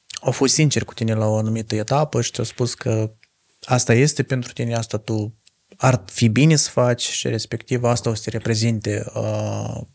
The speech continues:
în viață. Să, uh, vorbim despre momentele, uh, din copilărie care te-au marcat, momentele care, uh,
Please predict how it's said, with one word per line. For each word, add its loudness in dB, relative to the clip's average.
în -2
viață. -6
Să, 4
uh, -2
vorbim 0
despre 0
momentele, 0
uh, -2
din -2
copilărie -2
care 0
te-au 2
marcat, -2
momentele -2
care, -2
uh, -2